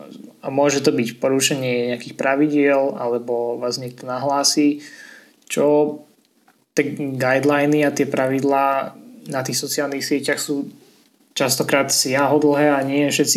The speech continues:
ich čítajú a vlastne asi málo kto ich číta, by som povedal. A tým pádom sa môže stať, že ak aj vy si niečo budujete na tých sociálnych sieťach, tak je tu tá možnosť, že, že vám to zrušia jednoducho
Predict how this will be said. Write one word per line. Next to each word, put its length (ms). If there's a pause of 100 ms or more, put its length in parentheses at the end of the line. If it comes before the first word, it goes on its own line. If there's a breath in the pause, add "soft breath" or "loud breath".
ich 80
čítajú 480
a 80
vlastne 320
asi 400
málo 480
kto 160
ich 160
číta, 240
by 160
som 160
povedal. 560 (800 loud breath)
A 80
tým 160
pádom 240
sa 160
môže 240
stať, 320
že 220 (880)
ak 160
aj 160
vy 80
si 160
niečo 240
budujete 560
na 80
tých 160
sociálnych 480
sieťach, 320
tak 160
je 480
tu 80 (420)
tá 80
možnosť, 800
že, 300 (1300)
že 320
vám 160
to 80
zrušia 400
jednoducho 480